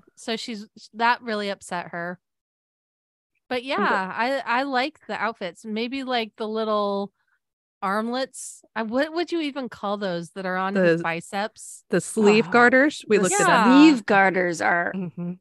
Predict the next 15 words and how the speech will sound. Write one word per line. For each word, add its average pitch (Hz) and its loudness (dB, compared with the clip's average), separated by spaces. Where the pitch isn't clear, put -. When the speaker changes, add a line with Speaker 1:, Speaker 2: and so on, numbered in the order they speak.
Speaker 1:
Those 349 0
are 453 4
a 440 4
Speaker 2:
to 403 2
Speaker 1:
little 370 2
Speaker 2:
die - -4
for. - -
Speaker 1:
weird. 180 -6
Speaker 2:
Oh, 214 2
no, 247 8
I 220 8
Speaker 3:
<laughs> - -
Speaker 2:
love 220 6
them. 175 -2
I 247 8